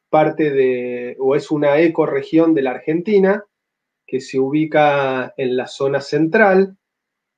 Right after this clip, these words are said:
eh, tiene un área aproximada de extensión, es esta que está en color verde, de unos quinientos mil kilómetros cuadrados y abarca distintas provincias del centro de Argentina. Eh,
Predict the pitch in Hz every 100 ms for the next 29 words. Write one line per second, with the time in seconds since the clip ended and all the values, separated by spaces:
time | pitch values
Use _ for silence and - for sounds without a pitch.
0 | - 123 120 117 113 113 110 - 147 147
1 | 143 156 160 156 143 135 143 139 - 143
2 | 156 156 143 139 - 139 139 160 151 147
3 | 139 131 - 139 135 139 147 151 175 170
4 | 170 196 - _ _ _ _ _ _ 127
5 | 123 120 117 113 113 - 139 139 139 135
6 | 131 135 156 143 139 143 143 156 - 196
7 | 208 220 220 220 160 143 147 151 175 185
8 | 151 131 156 151 151 - 135 135 139 -
9 | 139 135 127 - _ 123 110 - 131 127
10 | 127 120 120 120 117 117 107 107 _ _
11 | _ _ _ _ _ _ _ _ 131 123
12 | 117 113 113